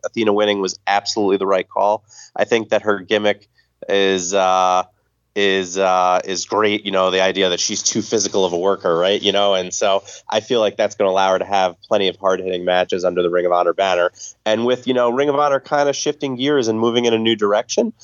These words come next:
like, I, I like that they've made her the linchpin of that women's division. You know, uh, I don't know what, what, uh, where, where she goes from here. I don't know the, you know, the level of,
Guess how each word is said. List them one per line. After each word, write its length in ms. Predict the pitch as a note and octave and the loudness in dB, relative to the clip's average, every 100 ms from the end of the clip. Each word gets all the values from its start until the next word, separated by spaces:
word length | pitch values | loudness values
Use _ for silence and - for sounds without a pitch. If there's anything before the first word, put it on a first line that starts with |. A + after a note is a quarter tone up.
| - _ | -20 _
like, 240 | A#2+ A2 A#2+ | -2 0 2
I, 200 | A2 G#2+ | 0 2
I 120 | A2+ | 0
like 420 | A2 G#2 A2+ G#2+ | 0 0 -2 -2
that 160 | G#2 G2 | -4 -2
they've 260 | G2 F#2+ F#2 | -2 -4 -2
made 220 | F#2 F2+ | -2 0
her 180 | G2+ F2+ | 0 0
the 140 | E2+ | 0
linchpin 500 | E2+ F2 E2 - F2 | 0 -2 -2 -6 -4
of 160 | E2+ E2+ | -4 -2
that 240 | E2+ E2+ - | -2 -2 0
women's 320 | F2 E2+ E2+ | -2 0 -4
division. 400 | - E2+ E2 - - _ - _ | -4 -2 -2 -6 -14 _ -20 _
You 140 | F#2+ | 0
know, 320 | F#2+ F#2 F#2 F#2 | 2 2 2 2
uh, 260 | F2+ F2+ - _ _ | 2 0 -2 _ _
I 120 | - A#2+ | -2 0
don't 140 | A2+ | 0
know 140 | A2+ | 0
what, 320 | G#2 G#2 G#2 - | 0 0 -2 -4
what, 300 | G2+ G2+ - | -4 -4 -2
uh, 400 | G2 F#2+ F#2 F2+ | 0 2 2 0
where, 280 | F#2 G2+ G2 | 0 0 0
where 260 | G2 G2+ | 0 0
she 300 | F#2+ - A2 | -2 -2 -2
goes 240 | G2 G2+ F#2+ | 0 0 0
from 180 | G2 F2+ | -4 -4
here. 300 | A2+ A2 G#2+ | 0 2 2
I 80 | |
don't 120 | G2+ G2 | 2 0
know 140 | G2 | 0
the, 220 | F#2 F#2 | 0 0
you 120 | - F#2 | 0 0
know, 120 | F#2 | 0
the 100 | F2+ | 0
level 380 | G2 G2 G2+ E2+ | 0 0 2 0
of, 160 | E2+ | -2